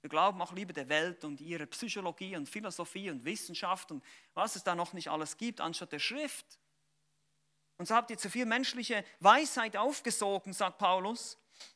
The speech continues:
Im zweiten Korintherbrief, Kapitel elf, Vers drei, muss er sie nochmal ermahnen, wo er sagt: "Ich fürchte aber, dass etwa wie die Schlange Eva durch ihre List verführte,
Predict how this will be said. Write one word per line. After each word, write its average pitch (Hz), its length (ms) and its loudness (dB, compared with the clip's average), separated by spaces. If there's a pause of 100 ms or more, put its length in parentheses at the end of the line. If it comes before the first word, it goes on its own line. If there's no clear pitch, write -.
(720)
Im 160 100 -2
zweiten 226 460 6
Korintherbrief, 233 720 0
Kapitel 190 280 -2
elf, 214 280 4
Vers 185 320 0
drei, 220 240 6
muss 220 180 -2
er 208 80 -8
sie 214 140 -4
nochmal 220 320 4
ermahnen, 202 500 4
wo 196 60 0
er 208 80 2
sagt: 202 280 2 (280)
"Ich 220 240 4
fürchte 277 500 4
aber, 247 160 8
dass 220 160 -2
etwa 226 380 4
wie 269 120 0
die 254 200 -2
Schlange 269 600 2
Eva 277 480 2
durch 262 220 -4
ihre 233 160 0
List 269 400 0
verführte, 254 680 0